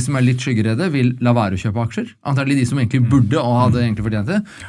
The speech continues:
mens de som har litt dårligere hensikter eller litt dårligere, antagelig vil da finne noe smutthull nettopp på grunn av et sånt rapporteringsregime. Eh,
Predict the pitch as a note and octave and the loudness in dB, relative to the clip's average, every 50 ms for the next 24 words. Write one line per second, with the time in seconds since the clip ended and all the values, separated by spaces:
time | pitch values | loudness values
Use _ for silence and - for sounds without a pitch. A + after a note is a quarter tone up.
0 | - C#3+ C#3+ C#3+ B2+ - C#3+ B2 A#2+ C3+ C#3 C3+ B2+ B2 A#2+ B2 - C#3 B2+ A2 | -4 -2 0 0 0 2 0 0 0 0 0 2 4 2 2 2 0 0 0 2
1 | G2 G#2+ B2 A#2+ A#2+ A2 G2+ - G#2+ G#2+ - B2 A#2+ A#2 A2+ A2 A2+ G#2+ G#2 A2 | 2 2 2 2 2 0 0 -2 -6 -4 -4 -2 -2 0 0 0 -2 -2 -2 -4
2 | A#2+ - - - - _ - C#3+ B2 B2+ B2 A2+ A2+ A#2+ B2 B2 A2+ A2+ G#2+ - | -6 -10 -16 -20 -12 _ -4 -2 0 2 2 2 4 4 4 4 4 2 0 0
3 | A#2 G2 G2 G2+ G#2+ G#2+ G#2 - C3 G#2+ - - A#2+ A#2+ A#2 A2 G2+ - - A2 | 0 0 2 2 0 0 0 0 -2 -2 0 0 0 0 2 0 0 -2 -4 -6
4 | G2 - A2+ G2+ G2 F#2+ F#2+ F#2+ G2 G2 F2+ G#2+ G2+ F#2 - G2+ F2+ G2+ F2+ G2 | -4 -2 -2 -2 0 0 0 0 -2 -2 -4 -4 -6 -6 -6 -8 -8 -6 -6 -6
5 | F2+ - F2+ F#2+ - - G2+ F2+ - F#2+ - - - - _ _ _ _ - - | -6 -6 -8 -10 -10 -10 -10 -10 -10 -10 -12 -12 -16 -18 _ _ _ _ -20 -20
6 | A2 - _ _ _ _ _ B2 C3 C#3 C3+ | -20 -20 _ _ _ _ _ -2 -2 -2 -2